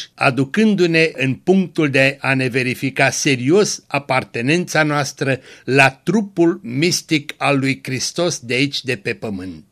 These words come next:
Ajută-ne să nu cumva să ne înșelăm singuri, ci prin Duhul Tău cel Sfânt,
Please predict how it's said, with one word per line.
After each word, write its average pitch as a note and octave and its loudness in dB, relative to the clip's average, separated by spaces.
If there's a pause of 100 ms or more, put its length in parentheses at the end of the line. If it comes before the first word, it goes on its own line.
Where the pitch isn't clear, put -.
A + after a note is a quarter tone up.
(680)
Ajută-ne C#3+ 2
să C#3 0
nu D#3+ 2
cumva D3 0
să C3+ -2
ne C3 2
înșelăm C3+ 0
singuri, F3+ 2 (440)
ci D3 0
prin C#3 0
Duhul F3+ 2
Tău E3+ 2
cel D#3+ 0
Sfânt, G#2 -6